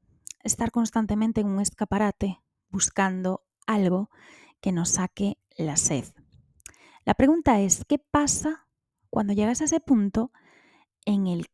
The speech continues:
que has decidido tener una vida distinta completamente? Y, mm,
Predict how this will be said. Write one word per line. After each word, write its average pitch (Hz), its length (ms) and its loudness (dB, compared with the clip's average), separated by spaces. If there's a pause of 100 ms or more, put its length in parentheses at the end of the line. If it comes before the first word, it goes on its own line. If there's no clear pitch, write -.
que 190 180 0
has 196 200 -2
decidido 240 560 2
tener 196 300 -2
una 220 200 0
vida 226 260 0
distinta 185 920 -4 (180)
completamente? 185 920 -2 (1160)
Y, 208 420 2
mm, 175 460 -2